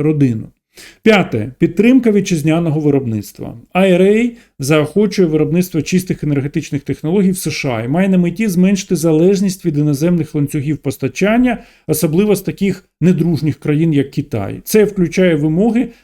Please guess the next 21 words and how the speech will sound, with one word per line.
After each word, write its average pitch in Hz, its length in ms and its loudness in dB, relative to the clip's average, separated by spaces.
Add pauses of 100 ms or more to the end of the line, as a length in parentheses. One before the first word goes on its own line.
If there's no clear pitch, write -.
(100)
щоб 180 240 2
значна 175 560 0
частина 175 460 0
компонентів 151 640 0
для 131 140 0
зелених 147 420 0
технологій 196 520 0
постачалась 190 760 -2 (200)
всередині 180 580 2
країни 190 480 0
або 190 400 2 (140)
від 151 200 -2
торгових 151 440 0
партнерів 131 640 -4
С - 160 -10
Ш - 180 -8
А. 117 220 -8 (580)
Очікується, 180 640 2
що 190 300 2 (460)
оцей 156 340 2
закон, 240 600 2